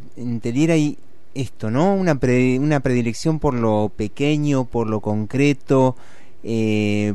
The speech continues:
por esa visión poética de lo cotidiano, eh, y por palabras simples, por usar palabras simples, ¿no? De eso un poco hablan, eh, en Nostalgias del Futuro, otro documental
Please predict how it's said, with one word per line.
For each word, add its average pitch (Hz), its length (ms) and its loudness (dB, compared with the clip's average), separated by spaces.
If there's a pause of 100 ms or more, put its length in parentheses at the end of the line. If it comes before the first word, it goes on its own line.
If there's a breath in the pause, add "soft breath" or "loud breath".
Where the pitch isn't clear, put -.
por 113 140 0
esa 135 280 0
visión 143 420 4
poética 139 520 2
de 113 80 2
lo 107 120 0
cotidiano, 135 840 0 (760 soft breath)
eh, 104 680 -4
y 123 140 -2
por 127 240 2
palabras 185 440 4
simples, 127 380 0
por 113 140 -2
usar 151 200 -2
palabras 139 400 2
simples, 90 460 -2
¿no? 135 180 -2 (540 soft breath)
De 123 140 4
eso 151 220 4
un 139 120 4
poco 143 240 4
hablan, 147 460 4 (100)
eh, 95 540 -2 (260)
en 110 160 -2
Nostalgias 127 460 0
del 127 100 0
Futuro, 160 580 4
otro 147 440 4
documental 113 540 2